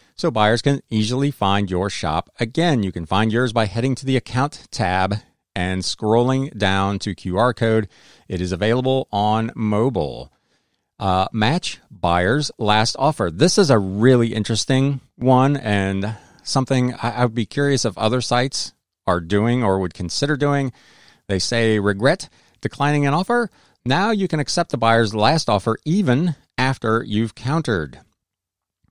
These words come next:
This will send the offer back to the buyer, and they can accept it to secure the purchase. Here's how it can benefit you, of course.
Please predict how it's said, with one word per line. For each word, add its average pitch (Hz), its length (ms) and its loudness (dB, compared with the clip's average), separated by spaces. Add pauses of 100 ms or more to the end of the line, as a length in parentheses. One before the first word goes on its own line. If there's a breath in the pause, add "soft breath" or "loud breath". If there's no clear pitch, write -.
(120)
This - 180 -6
will 95 80 -6
send 135 280 2
the 123 80 4
offer 117 240 2
back 117 200 2
to - 80 -6
the 107 80 0
buyer, 104 280 4
and 101 120 0
they 92 80 -2
can 90 140 -6
accept 156 320 -2
it 127 120 -6
to 107 100 -8
secure 107 280 -2
the 92 80 -4
purchase. - 460 -4
Here's 95 260 -4
how 85 140 0
it - 80 -8
can 76 160 -8
benefit 131 340 0
you, 123 180 0
of 117 120 -6
course. 139 320 0